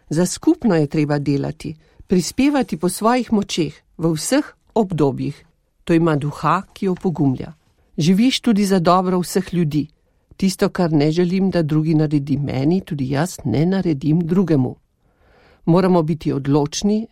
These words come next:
za življenje je potrebna odločnost. Učenje in delo, disciplina in red. Potrebna so pravila, ki jih sprejmemo vsi. Nastanejo iz pričakovanj, ki jih potem konkretno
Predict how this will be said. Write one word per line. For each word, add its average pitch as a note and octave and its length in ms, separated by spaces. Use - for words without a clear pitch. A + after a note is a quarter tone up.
za D#3 140
življenje D3 480
je G3+ 40
potrebna F#3 460
odločnost. G#3+ 840
Učenje A3 680
in G#3+ 160
delo, D3 360
disciplina F#3+ 760
in G3+ 180
red. - 360
Potrebna A3+ 460
so A3+ 160
pravila, F#3+ 580
ki F#3+ 200
jih - 80
sprejmemo G#3+ 560
vsi. G3+ 320
Nastanejo F3+ 560
iz F3 140
pričakovanj, D#3+ 760
ki - 120
jih G3+ 120
potem E3+ 420
konkretno B3 760